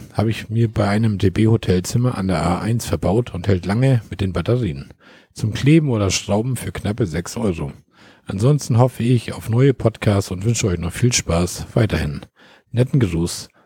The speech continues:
Axel. Ja, Axel, das hatte ich ja vorhin schon erwähnt da mit den Lampen. Ich habe mir tatsächlich so ein Ding gekauft. So eine Osram Nightlux L E D und einfach perfekt.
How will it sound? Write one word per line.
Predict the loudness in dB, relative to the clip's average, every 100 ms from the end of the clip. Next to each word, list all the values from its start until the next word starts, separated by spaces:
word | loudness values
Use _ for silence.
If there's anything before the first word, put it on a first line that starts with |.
| _
Axel. | 0 0 0 -6 -6 -14 -20 _ _ _ _ _ -2
Ja, | 2
Axel, | 2 0 -2 -2
das | 0
hatte | 2
ich | 4
ja |
vorhin | 4 2
schon | 2 0
erwähnt | 2 2 2
da | 0
mit | 0
den | 0
Lampen. | 2 2 0
Ich | -2
habe | 0
mir | 2
tatsächlich | 2 4 2 2
so |
ein | 0
Ding | 2
gekauft. | 0 0 -2 -2 -10 _ -20 -20 -20 _ _
So | -2
eine | 2 2 0 0
Osram | 0 0 -2 2 2 2 0 -4 -10 -6
Nightlux | -2 0 0 2 0 0 -4 -10 -2
L | 2
E | 2
D | 4 4 4 0 -18 _ _ _
und | -2 0 0 -2
einfach | -2 0 -2 -2
perfekt. | 0 -2 -2 -8 -12